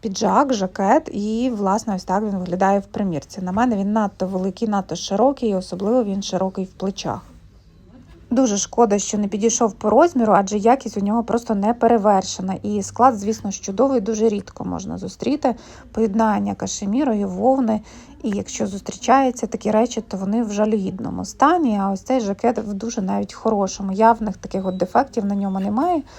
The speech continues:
лише таке от легеньке Б У помітне по ньому. Попри те, що жакет вінтажний, виглядає він сучасно,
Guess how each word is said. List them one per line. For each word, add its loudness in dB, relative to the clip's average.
лише 2
таке 0
от 2
легеньке 0
Б 0
У 0
помітне -6
по -10
ньому. -6
Попри 2
те, 2
що -4
жакет 2
вінтажний, 2
виглядає 4
він -2
сучасно, 0